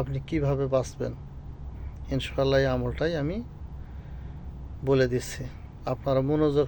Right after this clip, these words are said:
সহকারে শুনবেন, যাতে আপনাদের বুঝতে অসুবিধা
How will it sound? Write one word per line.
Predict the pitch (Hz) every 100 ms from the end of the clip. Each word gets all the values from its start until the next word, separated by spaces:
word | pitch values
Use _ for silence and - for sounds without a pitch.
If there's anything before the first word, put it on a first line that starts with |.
| -
সহকারে | 143 139 143 139 -
শুনবেন, | 135 131 175 220 - - - - - - - - - 143 127
যাতে | 127 139 139
আপনাদের | 127 139 131 131
বুঝতে | 135 - - 190 226 - - - - -
অসুবিধা | 139 165 165 160